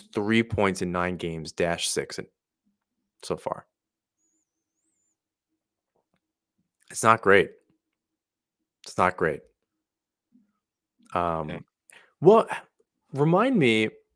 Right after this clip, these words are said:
Speaker 1: um, if you can remember, what happened with him in Winnipeg to begin with?
Speaker 2: Well, he just didn't wanna be there. He wanted
Speaker 1: Right.
Speaker 2: to, uh, wanted to be somewhere else, you know. He was doing okay there.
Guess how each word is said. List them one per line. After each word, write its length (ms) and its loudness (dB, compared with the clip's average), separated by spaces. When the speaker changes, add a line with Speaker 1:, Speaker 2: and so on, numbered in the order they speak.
Speaker 1:
um, 340 2
if 140 0
you 160 4
can 140 0
remember, 640 2
what 260 8
happened 320 4
with 120 0
him 140 -2
in 100 -2
Winnipeg 360 -4
to 40 -20
begin 300 -8
with? 240 -20
Speaker 2:
Well, 80 -4
he 80 0
just 140 -8
didn't 160 -4
wanna 140 -8
be 140 -10
there. 220 -20
He 80 -10
wanted 240 -4
Speaker 1:
Right. 260 2
Speaker 2:
to, 60 -12
uh, 200 -10
wanted 180 -10
to 60 -14
be 100 -8
somewhere 320 -6
else, 400 -8
you 80 -12
know. 160 -10
He 80 -18
was 100 -10
doing 160 -2
okay 280 -2
there. 300 -8